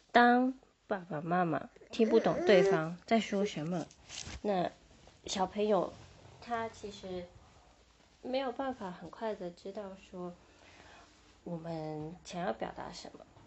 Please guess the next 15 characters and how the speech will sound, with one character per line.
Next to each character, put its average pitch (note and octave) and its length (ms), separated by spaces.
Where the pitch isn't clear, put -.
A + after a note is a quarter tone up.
或 A#3 140
者 G3 140
是 F#3+ 420
他 G3+ 460
说 - 380
的 B3 100
话 A3 280
常 G#3 200
常 G#3 220
是 G3 320
中 A#3+ 240
德 G3 160
文 F3 180
掺 G3 360
杂。 - 120